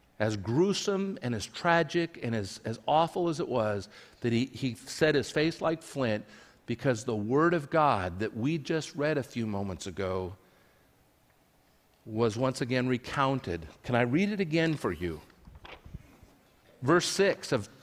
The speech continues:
of Isaiah fifty. He says, "I know I'm gonna give my back to be beaten, and, and, and my beard's gonna be plucked out, and I'm gonna be spit upon. There's gonna be disgrace." Verse seven, "But the Lord God helps me." <laughs>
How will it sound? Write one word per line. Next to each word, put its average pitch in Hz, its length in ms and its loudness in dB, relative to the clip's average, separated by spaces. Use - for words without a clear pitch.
of 117 120 -2
Isaiah 135 420 6
fifty. 107 560 0
He 135 120 0
says, 131 240 2
"I 143 100 6
know 160 220 6
I'm 196 140 6
gonna 139 120 2
give 120 160 0
my 117 140 0
back 101 340 -2
to 104 80 -8
be 107 220 0
beaten, 101 640 -4
and, 107 400 0
and, 107 240 -4
and 110 140 0
my 117 120 4
beard's 151 420 4
gonna 117 160 0
be 113 100 0
plucked - 340 0
out, 98 320 2
and 107 460 -2
I'm 117 140 0
gonna 135 100 2
be 131 140 0
spit - 340 0
upon. 104 380 -2
There's 104 160 -2
gonna 127 160 -2
be 127 80 0
disgrace." 123 640 0
Verse 127 300 -4
seven, 127 340 2
"But 131 240 2
the 127 100 4
Lord 135 540 4
God 98 360 -2
helps 85 400 -6
me." 76 280 -6
<laughs> - 40 -20